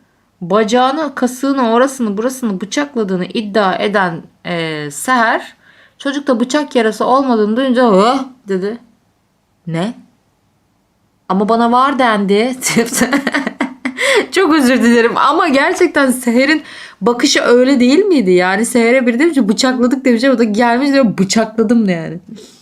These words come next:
Yo, bıçak yarası yok diyecek ama "Bana var dendi." diyecek yani. Şimdi, e, Seher'e "Bıçakladık." demişler, yalan. Bu bir güzel dövmüşler yani.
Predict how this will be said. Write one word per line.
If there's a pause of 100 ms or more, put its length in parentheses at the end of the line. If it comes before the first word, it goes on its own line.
(540)
Yo,
bıçak
yarası
yok
diyecek
ama
"Bana
var
dendi."
diyecek
yani. (640)
Şimdi, (100)
e,
Seher'e
"Bıçakladık."
demişler,
yalan. (1600)
Bu
bir
güzel
dövmüşler
yani.